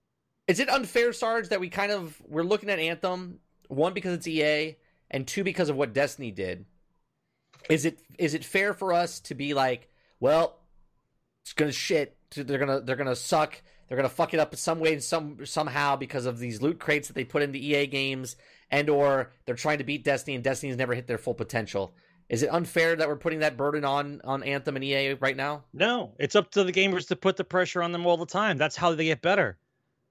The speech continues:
Speaker 2: right? You, you, if you're gonna release crap, we don't buy the crap, and you wasted all that time,
Speaker 1: <clears throat>
Speaker 2: then you wasted three years of development. We're not gonna buy that shit.
Speaker 1: Right.
Speaker 2: So it better be something that we wanna play. It better be something worthwhile.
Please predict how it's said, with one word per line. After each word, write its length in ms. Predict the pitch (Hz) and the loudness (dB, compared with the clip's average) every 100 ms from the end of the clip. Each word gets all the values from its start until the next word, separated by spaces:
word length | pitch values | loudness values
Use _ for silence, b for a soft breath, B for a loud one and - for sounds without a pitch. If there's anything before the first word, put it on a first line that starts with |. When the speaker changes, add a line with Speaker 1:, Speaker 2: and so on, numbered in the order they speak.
| - | 2
Speaker 2:
right? 340 | 156 190 185 _ _ _ _ | 2 2 -2 _ _ _ _
You, 160 | 139 - | -4 -4
you, 160 | 139 - | -8 -12
if 120 | 127 | 2
you're 140 | 180 202 | 6 8
gonna 160 | 202 | 8
release 300 | 185 185 175 | 8 6 4
crap, 380 | - - 180 202 | 0 2 4 2
we 120 | 151 | 2
don't 180 | 165 165 | 0 2
buy 140 | 175 | 2
the 100 | 165 | 2
crap, 360 | 156 - 185 202 | 0 -2 0 0
and 80 | 151 | -4
you 80 | 147 | -4
wasted 260 | 165 165 | -4 -2
all 80 | 175 | -2
that 160 | 160 147 | -2 -2
time, 460 | 165 196 180 165 160 | -2 0 -2 -4 -12
Speaker 1:
<clears throat> 800 | - - - - _ _ _ _ | -16 -16 -20 -20 _ _ _ _
Speaker 2:
then 100 | 143 | -4
you 100 | 175 | 4
wasted 340 | 185 185 190 | 6 6 2
three 260 | - - 190 | -4 0 2
years 200 | 185 185 | 4 2
of 120 | 165 | 2
development. 560 | 165 185 214 170 160 - | 2 4 4 0 -4 -6
We're 180 | 160 170 | 0 4
not 100 | 175 | 4
gonna 140 | 170 170 | 2 2
buy 180 | 180 | 2
that 180 | 214 143 | 2 0
shit. 260 | - 139 110 | -2 -4 0
Speaker 1:
Right. 200 | 107 95 - _ | 0 0 -8 _
Speaker 2:
So 280 | - 147 | -6 -4
it 140 | 151 143 | -2 4
better 180 | 185 185 | 6 6
be 120 | 180 | 4
something 320 | - 175 175 | 0 2 2
that 100 | 165 | 2
we 80 | 170 | 2
wanna 240 | 165 160 | 2 0
play. 440 | 151 180 202 196 180 - | 0 2 2 0 -4 -10
It 120 | 135 | -6
better 180 | 170 185 | -2 0
be 100 | 175 | -2
something 240 | 180 160 | -4 -6
worthwhile. 720 | 165 165 - 135 160 202 185 | -2 -4 -2 0 2 2 0